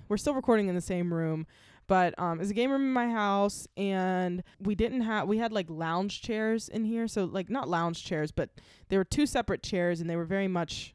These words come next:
like accent chairs. Now, we got a new couch, a new sectional in the home. So living room couches came up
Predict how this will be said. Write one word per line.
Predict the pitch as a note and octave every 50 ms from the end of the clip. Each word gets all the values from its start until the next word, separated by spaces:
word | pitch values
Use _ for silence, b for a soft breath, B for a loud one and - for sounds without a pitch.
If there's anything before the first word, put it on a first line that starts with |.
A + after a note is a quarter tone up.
| _
like | - E3+ E3 - -
accent | - D3 C#3+ - - - C3 G#2 -
chairs. | - - D#3+ - - - - - - b b b b b b b b b b
Now, | F#3+ A#3 D4 C#4 G3+ D#3 C#3+ - E3 F3 - - _ _ _ _ _ _ _ _ _ _ -
we | A3 B3+ B3+
got | F#3+ F#3 C#3+ D3
a | C#3+
new | C3+ A#2+
couch, | - - C#3+ - - - B3+ B3+ B3 _ - - - - - - _ _ -
a | E3+
new | F3+ E3
sectional | D#3+ - - C4+ C#4+ - - F3+ D3+ G#2+ G#2+ - -
in | E3 D#3+ D3
the | D#3+
home. | E3+ D3 G#2 D#2 F2 - - - b b b b b b b
So | - - F#3 E3 E3 D#3 D#3 - -
living | - G3 A3+ C4 E4+ D4
room | A#3+ G#3 F#3+
couches | F#3+ F3 D#3+ - - D3+ -
came | - - F#3+ E3+ D#3+ -
up | D3+ D#3+ - - -